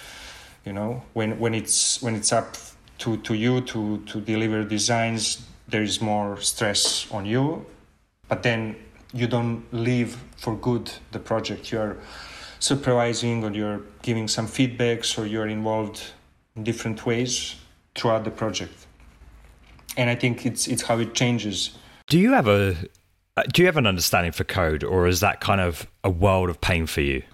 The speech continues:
Speaker 1: Um, I mean, I understand as a, <laughs> as a cons-, as mathematics, as logic, logic,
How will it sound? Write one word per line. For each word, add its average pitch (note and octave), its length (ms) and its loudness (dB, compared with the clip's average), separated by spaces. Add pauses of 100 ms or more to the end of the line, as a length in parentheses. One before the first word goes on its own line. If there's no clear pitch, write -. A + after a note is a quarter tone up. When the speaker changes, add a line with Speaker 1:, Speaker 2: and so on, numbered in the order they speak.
(1200)
Speaker 1:
Um, B2 500 2 (760)
I G#3+ 60 2
mean, B2+ 340 0 (760)
I B2+ 140 4
understand A#2+ 540 2
as G#2 140 -2
a, G#2 240 -2
<laughs> - 280 0
as G#2 100 -2
a G#2+ 60 -2
cons-, A#2 280 0
as A#2 160 0
mathematics, G#2+ 760 0
as G#2+ 160 -2
logic, A2 560 -2
logic, A2 460 -2